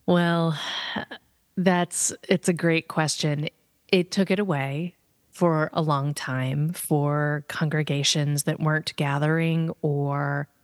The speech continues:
who were observing covid protocols. And I think one of the other pieces that has happened through the pandemic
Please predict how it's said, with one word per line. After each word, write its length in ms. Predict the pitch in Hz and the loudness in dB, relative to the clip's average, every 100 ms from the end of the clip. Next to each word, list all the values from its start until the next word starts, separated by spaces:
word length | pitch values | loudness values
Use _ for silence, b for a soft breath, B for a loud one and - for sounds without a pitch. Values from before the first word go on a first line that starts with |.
| - | 0
who 160 | 175 | 0
were 680 | 151 151 147 143 143 143 147 - - | 2 2 0 0 0 -2 -4 -8 -4
observing 720 | 160 151 147 147 147 151 147 | -2 0 0 0 0 0 0
covid 380 | - 156 143 - | 0 -2 -2 -4
protocols. 880 | - 143 151 - 139 135 139 - - _ _ _ _ | -2 -2 -2 0 0 0 0 0 -2 _ _ _ _
And 400 | 190 190 185 175 - - | 2 4 2 -2 -10 0
I 100 | 185 | 2
think 320 | - 214 214 | 4 2 2
one 220 | 180 185 | 0 2
of 200 | 202 190 | 2 0
the 180 | 180 175 | 0 2
other 180 | 160 156 | 0 -2
pieces 600 | - - 165 - 156 143 | -2 0 0 2 0 0
that 180 | - 151 | 0 0
has 140 | 147 | 0
happened 680 | - - 285 196 151 147 147 | 2 2 2 2 0 0 -4
through 260 | - 165 156 | -2 0 0
the 80 | |
pandemic 720 | - - 151 151 147 143 143 | -2 -2 0 0 2 0 -2